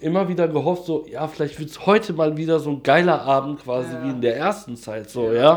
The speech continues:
Speaker 2: okay.
Speaker 1: Und, äh, ja, ich weiß auch nicht, wo dieses Selbstzerstörerische in mir herkommt, ganz ehrlich, muss ich sagen. Also ich hab mich oft damit befasst, aber ich,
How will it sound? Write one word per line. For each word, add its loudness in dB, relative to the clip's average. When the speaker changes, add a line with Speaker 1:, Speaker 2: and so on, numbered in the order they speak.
Speaker 2:
okay. -14
Speaker 1:
Und, 0
äh, 4
ja, -4
ich -8
weiß -2
auch -4
nicht, -6
wo -4
dieses -6
Selbstzerstörerische -6
in -8
mir 0
herkommt, -4
ganz -8
ehrlich, -10
muss -12
ich -18
sagen. -10
Also -2
ich -8
hab -6
mich -8
oft -2
damit -2
befasst, -8
aber 0
ich, -16